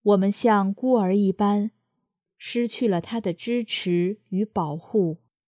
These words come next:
我接受这项考验，但这时刻我只有紧握着信德说，天主是我们的父亲，他永远不舍弃我们。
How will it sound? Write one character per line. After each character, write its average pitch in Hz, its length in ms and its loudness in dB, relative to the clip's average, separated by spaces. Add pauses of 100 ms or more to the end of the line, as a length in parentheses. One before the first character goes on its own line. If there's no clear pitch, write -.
(840)
我 196 160 6
接 233 260 6
受 214 300 2
这 240 160 2
项 220 200 -2
考 170 300 -2
验， 185 360 0 (680)
但 220 180 2
这 208 160 0
时 196 240 -2
刻 190 460 0 (220)
我 196 160 2
只 226 240 -2
有 233 140 4
紧 185 300 -4
握 220 140 4
着 202 100 -4
信 202 320 -2
德 175 160 0
说， 220 440 0 (760)
天 220 360 0
主 190 340 2
是 - 220 -2
我 190 160 2
们 175 120 -2
的 208 120 -4
父 214 280 -6
亲， 175 400 -6 (680)
他 247 180 -6
永 208 320 0
远 180 340 0 (120)
不 247 140 -2
舍 175 280 -4
弃 - 280 -6
我 175 200 -2
们。 160 320 -6